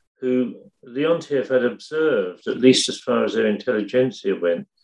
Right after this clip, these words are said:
to be very, very, um, imbued with the ideas of Western liberalism and democracy. And he feared that this could be transferred into Russia.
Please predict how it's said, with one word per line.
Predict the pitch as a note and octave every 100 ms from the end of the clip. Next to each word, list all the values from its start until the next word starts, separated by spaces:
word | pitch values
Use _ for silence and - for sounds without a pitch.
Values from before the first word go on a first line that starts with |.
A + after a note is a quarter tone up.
| _ _ _ _
to | -
be | G#2 A#2
very, | - D3+ C#3 G#2+
very, | G2+ B2 A2 F2+ F2 F#2+
um, | G#2 F#2+ F#2+
imbued | G#2 G2 - A#2 G#2+ F#2+
with | G2 G2
the | - G2+
ideas | G#2 G2 G2 F#2+ F2+
of | F#2 E2+
Western | G2+ - - F#2+ F2+
liberalism | G2+ G2+ G2 F2+ D#2+ F#2
and | F2
democracy. | - F#2+ G2+ - - - - - - _ - - _ _ _ - - _ _
And | A2 G#2+ G#2
he | - D3 D3+ C#3+ G#2+ -
feared | - - - E3 G2+ F2 G2
that | - G#2+
this | A#2+ -
could | - G#2
be | A#2+
transferred | A2 - B2 A#2+ - - A#2 A2
into | A#2+ A2+ - A2+ -
Russia. | G2 B2 - - -